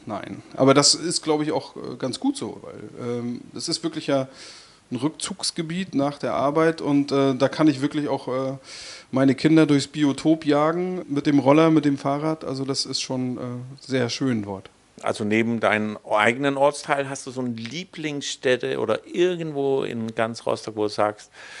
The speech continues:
Speaker 2: wenn ich Besuch aus Bayern bekomme oder wenn ich mit meiner Frau oder wie auch immer, wo du sagst, das ist so, das ist mein Lieblingsort in Rostock?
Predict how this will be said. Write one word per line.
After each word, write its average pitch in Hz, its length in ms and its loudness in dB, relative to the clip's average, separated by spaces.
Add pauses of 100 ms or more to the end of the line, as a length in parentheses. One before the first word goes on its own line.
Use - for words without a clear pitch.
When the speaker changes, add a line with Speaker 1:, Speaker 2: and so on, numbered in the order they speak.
(260)
Speaker 2:
wenn 113 140 -2
ich 110 140 -4
Besuch 110 320 -2
aus 110 160 -2
Bayern 113 560 2
bekomme 101 520 -4
oder 90 280 0
wenn 90 100 -4
ich 87 140 -12
mit - 140 -8
meiner 92 160 -6
Frau 123 400 2
oder 107 180 -2
wie 147 100 4
auch 135 80 4
immer, 127 180 -2
wo 113 60 -4
du 107 80 -6
sagst, - 380 -6
das 107 260 -4
ist 127 100 -16
so, 117 120 -10
das 127 240 -4
ist 123 180 -16
mein 117 400 -4
Lieblingsort 107 640 -6
in 101 100 -10
Rostock? - 460 -10